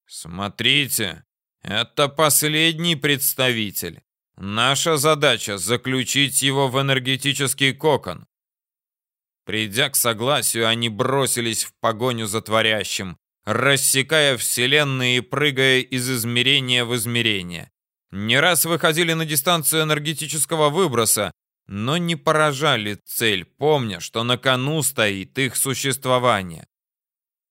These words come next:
Погоня длилась довольно долго. Творящий петлял и изворачивался, пытаясь оторваться и сбросить их со следа, но ему это не удавалось. Наконец,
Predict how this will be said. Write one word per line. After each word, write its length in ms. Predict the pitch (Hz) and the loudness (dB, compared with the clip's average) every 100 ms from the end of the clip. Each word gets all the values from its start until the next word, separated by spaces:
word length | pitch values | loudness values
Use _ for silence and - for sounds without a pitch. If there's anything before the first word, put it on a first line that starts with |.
| _ | _
Погоня 580 | - 95 92 160 185 190 | -6 -6 -2 -2 0 -2
длилась 520 | 160 165 180 185 170 | -2 -2 0 0 0
довольно 500 | 147 160 165 175 175 | 2 2 2 2 0
долго. 540 | 165 175 117 95 85 - _ _ _ _ - | 0 0 0 -2 -8 -12 _ _ _ _ -6
Творящий 540 | 95 113 117 110 127 | 0 4 4 2 -2
петлял 760 | 123 127 - 117 120 135 143 139 | -2 -4 -4 0 4 4 4 2
и 120 | 127 | 0
изворачивался, 1040 | 107 107 113 117 135 143 147 143 135 139 | 0 2 4 4 2 0 -2 0 0 0
пытаясь 540 | 117 135 139 147 131 143 | 0 -2 2 2 4 0
оторваться 680 | 139 131 131 143 143 - 151 | 0 0 4 2 2 0 0
и 80 | |
сбросить 580 | 135 117 131 135 151 135 | -2 -2 0 0 -2 -4
их 100 | 156 | -2
со 160 | - 160 | 0 2
следа, 600 | - 180 190 117 104 - _ _ _ _ | 0 2 0 2 0 -2 _ _ _ _
но 200 | - 120 | -12 -8
ему 240 | 120 117 110 | -6 -2 -4
это 220 | 104 107 | -2 -4
не 100 | 107 | -4
удавалось. 800 | 107 98 98 87 78 - - - _ _ _ _ 98 | -4 -2 -2 -4 -10 -14 -18 -18 _ _ _ _ -10
Наконец, 960 | 110 131 131 139 123 131 131 - - | -4 -2 -2 0 -2 -2 -4 -6 -10